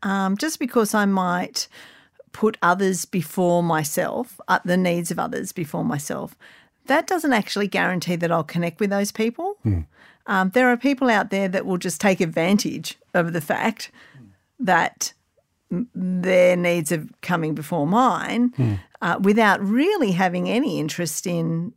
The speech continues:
Speaker 1: you know, connecting with me on any long-lasting type level. It, it's just
Speaker 2: Hmm.
Speaker 1: fleeting. And I think, um, that was quite the learning for me.
Speaker 2: Yeah.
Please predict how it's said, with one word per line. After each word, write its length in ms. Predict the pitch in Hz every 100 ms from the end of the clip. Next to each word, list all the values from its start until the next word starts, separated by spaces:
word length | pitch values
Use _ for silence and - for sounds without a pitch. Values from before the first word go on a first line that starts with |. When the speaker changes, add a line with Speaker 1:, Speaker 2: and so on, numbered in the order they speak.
| -
Speaker 1:
you 120 | 180
know, 160 | 151 151
connecting 640 | 190 180 165 - 202 175
with 160 | 165
me 240 | 175 165 160
on 160 | 156 165
any 220 | 165 156
long-lasting 1000 | 156 160 165 156 143 147 - 185 156 143
type 300 | - 156 -
level. 440 | 165 202 214 - 156
It, 180 | 185 -
it's 240 | 170 160
just 240 | - 143 127
Speaker 2:
Hmm. 40 |
Speaker 1:
fleeting. 520 | - - - - - - - - - - _
And 600 | 185 175 170 175 175 160 - -
I 120 | 170
think, 380 | 220 214 - - -
um, 600 | 165 165 165 165 165 156 - - - - - _
that 520 | 165 160 185 196 - 202
was 200 | 190 -
quite 300 | - 185 -
the 80 | 160
learning 340 | 156 156 156
for 180 | 147 160
me. 340 | - 139 - _ _ _
Speaker 2:
Yeah. 300 | 147 127 101